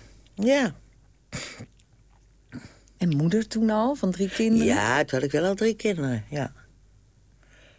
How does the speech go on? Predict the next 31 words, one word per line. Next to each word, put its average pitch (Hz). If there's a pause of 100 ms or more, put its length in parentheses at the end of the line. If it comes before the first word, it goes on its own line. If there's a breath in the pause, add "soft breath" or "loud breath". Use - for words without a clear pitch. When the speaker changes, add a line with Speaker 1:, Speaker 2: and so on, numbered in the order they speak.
(140 soft breath)
Speaker 1:
Want 135
Miranda 139
is -
nu 180 (580)
vijfenveertig, 165
dus - (1000 soft breath)
was 139
ik 120
dertig 165
toen 180
ik 170
die 185
kreeg. 127
Speaker 2:
Was 214
dat 233
een 233
gelukkige 240
periode? 208
Als 247
je 220
dit 208
terug 240
hoort, 196
weet 208
je 202
dan 190
nog, 190
"Oh, 208
toen 190
was 185
ik 180